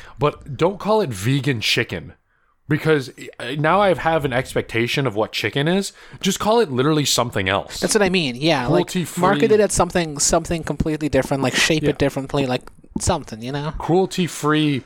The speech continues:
Speaker 1: meat substance. I'd be like, "That's the shit right there." Right?
Speaker 2: Exactly.
Speaker 1: Like, I'm
Speaker 2: Yeah,
Speaker 1: down to eat
Speaker 2: that's
Speaker 1: that.
Speaker 2: the point.
Speaker 1: But, like, actually,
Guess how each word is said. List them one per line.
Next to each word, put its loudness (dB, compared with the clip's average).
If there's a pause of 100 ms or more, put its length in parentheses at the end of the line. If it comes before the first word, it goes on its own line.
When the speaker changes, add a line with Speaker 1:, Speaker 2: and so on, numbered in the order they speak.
(420)
Speaker 1:
meat 0
substance. 0
I'd 2
be 2
like, 2
"That's 2
the 2
shit 2
right 4
there." 6
Right? 4
Speaker 2:
Exactly. 4
Speaker 1:
Like, 2
I'm 4
Speaker 2:
Yeah, 4
Speaker 1:
down 4
to -4
eat -4
Speaker 2:
that's 4
Speaker 1:
that. 0
Speaker 2:
the -12
point. 0 (500)
Speaker 1:
But, 2
like, 2 (540)
actually, 2